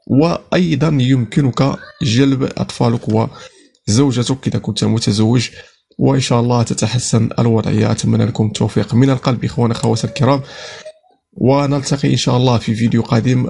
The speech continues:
سأترك لكم الرابط في أول تعليق، قوموا بالضغط عليه وسجلوا الآن طلباتكم. إذا واجهتم أي مشكل في التسجيل أو لم تعرف أخي أختي كلمة تسجيل، يمكنك التواصل معي عبر البريد الإلكتروني الذي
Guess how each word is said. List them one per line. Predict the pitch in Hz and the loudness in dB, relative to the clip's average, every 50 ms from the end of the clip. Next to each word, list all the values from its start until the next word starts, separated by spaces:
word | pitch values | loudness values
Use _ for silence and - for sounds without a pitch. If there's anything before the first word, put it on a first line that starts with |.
| - - | -4 -4
سأترك | - - 123 123 - 127 123 - 139 | -2 0 0 2 2 0 2 2 0
لكم | 127 - - 117 117 | 0 2 2 0 2
الرابط | 110 127 143 147 123 120 113 - - - - - _ _ - - | 2 2 2 2 2 0 -2 -4 -10 -20 -20 -20 _ _ -18 -10
في | - - 120 117 107 - | -2 0 0 0 2 2
أول | 156 170 160 147 143 131 | 0 0 2 2 0 0
تعليق، | - - 110 120 139 143 - - - _ _ _ _ _ _ _ _ _ _ _ _ - | 0 0 0 0 0 -2 -4 -10 -20 _ _ _ _ _ _ _ _ _ _ _ _ -2
قوموا | - 156 151 147 143 | 0 2 2 2 4
بالضغط | 143 135 127 - 127 110 - | 2 2 2 0 -2 0 0
عليه | 117 117 131 147 139 | 2 2 4 4 2
وسجلوا | 117 113 120 110 110 - - 143 113 117 131 131 127 131 120 | 2 2 2 0 0 2 2 2 2 2 0 2 2 0 0
الآن | - - 117 113 110 | 0 0 0 0 2
طلباتكم. | 110 107 107 101 110 101 - - - - - - - | 0 0 0 0 0 -2 -2 -4 -6 -6 -6 -2 0
إذا | - 131 135 151 147 | 0 2 4 4 2
واجهتم | 143 151 175 175 143 147 143 123 - 131 107 104 - - | 4 4 4 2 4 2 2 2 2 0 -2 -2 0 2
أي | 185 196 175 | 4 4 4
مشكل | 156 139 127 - - 113 95 95 - - - - - - _ _ _ _ _ _ _ _ _ _ _ _ _ _ | 4 2 0 -2 -4 -4 -4 -6 -8 -16 -18 -18 -18 -20 _ _ _ _ _ _ _ _ _ _ _ _ _ _
في | - - - | -2 2 2
التسجيل | 196 202 - - 127 139 160 170 151 - | 2 2 0 -2 0 0 0 0 0 0
أو | - 107 101 107 | 0 0 2 2
لم | 123 160 170 | 2 2 2
تعرف | 156 - - 156 151 151 147 - - | 2 2 2 2 2 2 0 0 -2
أخي | 143 135 - 151 | -4 0 0 0
أختي | 139 135 - - 131 | 0 0 -2 -4 0
كلمة | - 131 127 131 123 120 | 0 0 2 2 2 2
تسجيل، | 117 - - - 110 107 131 135 131 - - - - - _ _ - | 0 0 -2 0 2 4 2 2 2 -2 -12 -20 -20 -20 _ _ -2
يمكنك | 107 120 131 131 131 - 139 127 - - | 0 2 2 2 2 0 0 0 0 -2
التواصل | 127 - - 123 123 123 - - 123 | -2 0 2 2 2 2 2 0 0
معي | 120 113 110 107 107 | 2 2 2 2 2
عبر | 107 110 113 123 120 | 2 2 2 2 2
البريد | 113 107 110 120 120 131 - - | 2 2 2 2 2 2 0 0
الإلكتروني | - 120 - - 139 135 127 123 | -2 -4 -2 -2 0 0 2 2
الذي | 120 117 120 110 117 - | 2 2 2 0 -2 -4